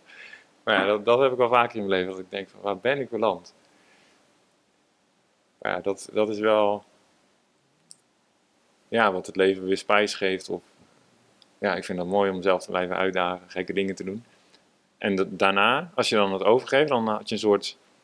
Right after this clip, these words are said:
rubber touwtje wat je dan in je neusgat invoert. En dan, en dan blijf je dat erin steken en dan komt het langzaam, voel je het in je keel komen.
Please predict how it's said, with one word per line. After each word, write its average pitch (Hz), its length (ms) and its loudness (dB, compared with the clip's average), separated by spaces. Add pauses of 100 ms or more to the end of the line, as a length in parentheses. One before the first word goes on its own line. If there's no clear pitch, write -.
(600)
rubber 110 360 2
touwtje 120 380 2
wat 131 120 2
je 123 60 -4
dan 110 220 0
in 127 140 0
je 117 80 2
neusgat 139 460 2
invoert. 156 600 -4 (1160)
En 113 120 -4
dan, 110 220 -4 (180)
en 113 60 -8
dan 107 180 0
blijf 117 240 4
je 120 60 -12
dat 113 220 2
erin 117 240 -2
steken 147 240 0
en 160 60 -4
dan 127 80 -4
komt 127 160 -6
het 113 100 -6
langzaam, 123 440 0
voel 123 160 2
je 117 60 6
het 110 80 -2
in 113 80 0
je 101 100 0
keel 123 260 4
komen. 151 400 0